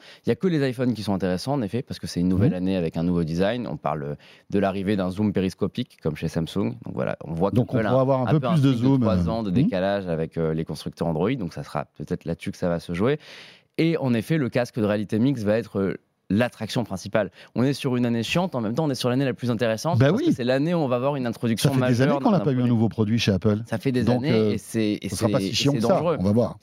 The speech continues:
Speaker 1: Il
Speaker 2: Ouais.
Speaker 1: se lance sur une gamme très dangereuse.
Speaker 2: Ouais,
Speaker 1: C'est
Speaker 2: ouais, ouais.
Speaker 1: la, l'iPad, c'est une tablette à cinq cents euros qu'on peut mettre partout. Là, on parle d'un casque à trois mille euros qui, euh, implique le fait de se couper du monde et de se
Speaker 2: Mhm.
Speaker 1: couper de son entourage, au moins provisoirement. Donc, euh, Apple se lance sur un, sur un terrain qui n'a jamais, euh, qui n'a
Speaker 2: Intéressant.
Speaker 1: jamais affronté.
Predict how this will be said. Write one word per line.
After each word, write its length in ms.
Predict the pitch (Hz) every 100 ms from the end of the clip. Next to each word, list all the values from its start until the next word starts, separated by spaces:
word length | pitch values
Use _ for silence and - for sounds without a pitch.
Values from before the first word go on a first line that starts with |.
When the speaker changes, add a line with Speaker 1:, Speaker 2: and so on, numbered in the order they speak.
| _ -
Speaker 1:
Il 80 |
Speaker 2:
Ouais. 80 | 82
Speaker 1:
se 80 | 110
lance 240 | 110 120
sur 180 | - 107
une 120 | 104
gamme 200 | 104 104
très 180 | 98 120
dangereuse. 420 | 104 104 101 139
Speaker 2:
Ouais, 160 | 110 113
Speaker 1:
C'est 60 | 104
Speaker 2:
ouais, 60 | 90
ouais. 140 | - - -
Speaker 1:
la, 300 | 95 95 92
l'iPad, 460 | 95 98 92 131 131
c'est 100 | 110
une 120 | 101
tablette 340 | 98 92 117 101
à 60 |
cinq 160 | 92 95
cents 180 | - 95
euros 240 | 98 147
qu'on 140 | 113 92
peut 80 |
mettre 180 | 95 92
partout. 360 | 95 - 175 165 - - -
Là, 260 | 90 117
on 60 | 120
parle 200 | 101 95
d'un 120 | 95
casque 280 | 92 113 -
à 60 | 95
trois 200 | - 101
mille 140 | 101
euros 360 | 95 113 147 151
qui, 320 | - 113 117
euh, 380 | 95 92 92 76
implique 440 | 92 107 110 -
le 100 | 92
fait 160 | - 107
de 60 |
se 80 | -
couper 280 | 92 85 104
du 120 | 92
monde 320 | 101 104 110 92
et 40 |
de 40 |
se 80 | 98
Speaker 2:
Mhm. 200 | 151 127 131
Speaker 1:
couper 120 | 190
de 40 |
son 140 | 98 92
entourage, 420 | - 104 101 95
au 60 |
moins 180 | 90 92
provisoirement. 600 | - 85 85 87 120 160 - - - 95
Donc, 160 | 90
euh, 40 | -
Apple 300 | 92 107 151
se 160 | - 107
lance 240 | 127 147
sur 240 | - 110 90
un, 200 | 90 90
sur 200 | - 90
un 60 |
terrain 260 | 90 92 127
qui 160 | - 101
n'a 160 | 104
jamais, 500 | 98 95 110 117 127
euh, 120 | 113 95
qui 60 |
n'a 40 | 110
Speaker 2:
Intéressant. 320 | 175 139 185
Speaker 1:
jamais 120 | 120
affronté. 440 | 123 - 107 90